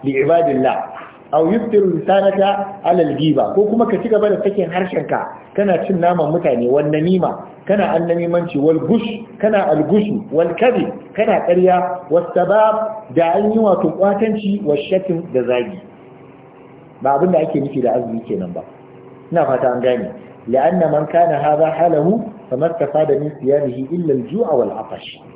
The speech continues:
Duk wanda ya ci gaba da waɗannan munanan halayen, wallahi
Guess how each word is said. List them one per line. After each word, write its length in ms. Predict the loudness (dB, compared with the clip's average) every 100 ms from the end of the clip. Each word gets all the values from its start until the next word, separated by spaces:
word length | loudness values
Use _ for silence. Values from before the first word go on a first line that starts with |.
| -20 -20 -12 2
Duk 160 | 4 4
wanda 640 | 4 4 2 0 -4 -8 -14 -20 -2
ya 100 | 0
ci 140 | 2 2
gaba 160 | 2 4
da 60 |
waɗannan 400 | 2 2 2 2 2
munanan 400 | 2 2 0 -2
halayen, 640 | 0 2 4 2 -2 -8 -16 -16 -2
wallahi 440 | 0 2 2 2